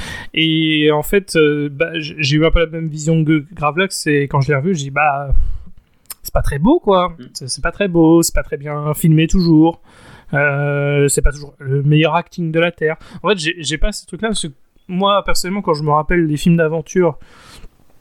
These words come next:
Speaker 1: euh, un peu de mon enfance, mais un peu plus, euh,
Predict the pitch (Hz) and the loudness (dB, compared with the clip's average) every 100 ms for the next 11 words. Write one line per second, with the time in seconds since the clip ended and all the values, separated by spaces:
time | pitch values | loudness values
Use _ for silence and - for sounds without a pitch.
0 | _ - - 160 143 139 143 151 156 175 | _ -16 -6 -2 -2 -2 -4 -2 2 2
1 | 151 151 156 160 165 151 190 160 147 143 | 2 0 0 2 0 2 0 0 -4 0
2 | 175 151 - 165 156 151 147 139 143 | 0 2 2 0 -2 0 2 2 2